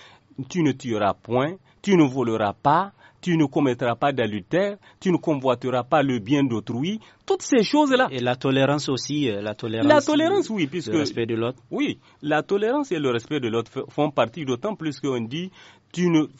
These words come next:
Speaker 1: commettras point de mal contre ton prochain. Tu l'aimeras comme toi-même. Et d'ailleurs, c'est ce que nous appelons le verset d'or. Ça dit, tu aimeras ton prochain comme toi-même. Si chaque personne aime son prochain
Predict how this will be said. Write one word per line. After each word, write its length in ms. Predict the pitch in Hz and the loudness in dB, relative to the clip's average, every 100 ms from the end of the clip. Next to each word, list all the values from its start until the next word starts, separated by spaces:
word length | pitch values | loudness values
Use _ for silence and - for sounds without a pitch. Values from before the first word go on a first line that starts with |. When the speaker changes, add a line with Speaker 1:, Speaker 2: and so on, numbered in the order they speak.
| _ - | _ -2
Speaker 1:
commettras 500 | 156 135 127 127 120 | 2 2 0 -2 -2
point 420 | - 170 175 185 165 | 0 0 2 -2 -8
de 200 | 113 117 - - | -4 -2 -4 -4
mal 440 | 127 143 123 87 _ _ _ _ _ - | 2 4 4 0 _ _ _ _ _ -2
contre 220 | 143 139 | 0 2
ton 160 | 139 101 | -2 -2
prochain. 380 | 90 - 92 69 _ _ _ _ _ _ - | -6 -6 -8 -10 _ _ _ _ _ _ -4
Tu 200 | 233 208 | 0 2
l'aimeras 920 | 170 185 202 190 185 190 202 180 98 _ - | 4 10 10 10 10 10 10 6 4 _ 2
comme 260 | 240 220 160 | 4 4 2
toi-même. 520 | 156 143 120 107 73 _ _ - | 2 2 2 -2 -6 _ _ -12
Et 120 | 120 | -6
d'ailleurs, 200 | 110 151 180 | 0 0 0
c'est 140 | 156 | -6
ce 120 | 180 | -6
que 140 | 185 180 | -4 -2
nous 200 | 147 113 | -2 -2
appelons 480 | 101 107 110 135 151 - - | -2 -2 -2 -4 -8 -20 -8
le 400 | 127 135 135 127 117 | 0 4 4 2 -2
verset 400 | 107 135 - 185 | -2 -2 0 -4
d'or. 340 | 143 147 92 - _ _ _ _ | 0 0 0 -4 _ _ _ _
Ça 180 | - 135 | 0 0
dit, 140 | 175 | 0
tu 240 | 190 220 196 | -6 -2 2
aimeras 320 | 180 180 202 | 4 4 2
ton 200 | 196 151 | 2 -2
prochain 440 | 131 120 - 151 156 _ | -2 -8 -6 -8 -8 _
comme 240 | - 160 143 | 0 0 0
toi-même. 460 | 120 104 90 76 - _ _ _ | -2 -2 -2 -8 -14 _ _ _
Si 260 | - 339 330 | 0 4 4
chaque 380 | - 277 269 | 4 2 2
personne 440 | - 170 135 185 170 | 0 0 0 -2 -2
aime 200 | 151 151 | -2 -4
son 180 | 139 104 | -4 -6
prochain 400 | 104 95 110 | -6 -8 -8